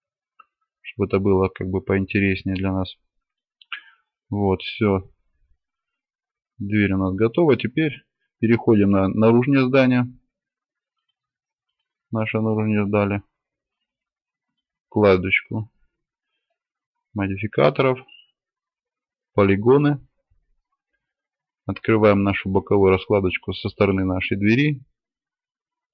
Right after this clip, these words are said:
Вот. И давайте мы сейчас с вами здесь вырежем дверь в наружной части стороны. Переходим в вкладочку Cut. Вот. И начинаем вырезать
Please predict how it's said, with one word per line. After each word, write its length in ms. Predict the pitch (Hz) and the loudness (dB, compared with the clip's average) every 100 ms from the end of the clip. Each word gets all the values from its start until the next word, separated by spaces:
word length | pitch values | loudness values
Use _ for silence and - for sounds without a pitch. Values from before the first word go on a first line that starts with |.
| _ _ _ _ _ 120 | _ _ _ _ _ -10
Вот. 300 | 113 110 - | -10 -10 -8
И 140 | 139 | -4
давайте 460 | 117 101 120 123 101 | 0 0 0 0 -2
мы 160 | 110 | -4
сейчас 320 | - - 98 | -4 -4 -4
с 40 | - | -2
вами 240 | 113 101 | -2 0
здесь 340 | 90 107 - - _ _ _ _ | -4 -4 -6 -12 _ _ _ _
вырежем 460 | 95 110 104 98 101 95 | -4 -2 -2 -4 -8 -8
дверь 460 | 92 95 101 95 95 | -6 0 2 2 -2
в 320 | 92 - - | -8 -12 -6
наружной 380 | 98 101 98 90 | -4 -2 -4 -4
части 320 | 101 95 - | -4 -4 -10
стороны. 460 | - 92 95 92 - _ _ _ _ _ _ _ _ - | -6 -4 -4 -6 -10 _ _ _ _ _ _ _ _ -6
Переходим 400 | 101 - 98 95 | -4 0 0 0
в 40 | |
вкладочку 640 | 98 98 92 90 - 98 - _ _ | 0 2 2 0 -4 -12 -14 _ _
Cut. 300 | 135 151 - _ _ _ _ _ _ _ _ _ _ _ _ _ _ _ 113 _ | -8 -8 -10 _ _ _ _ _ _ _ _ _ _ _ _ _ _ _ -20 _
Вот. 300 | 117 110 110 - _ _ _ _ _ _ _ _ _ _ | -12 -10 -10 -14 _ _ _ _ _ _ _ _ _ _
И 60 | 143 | -2
начинаем 420 | 113 - 113 113 | -2 -2 -2 -2
вырезать 460 | 98 95 101 117 | 0 0 0 -2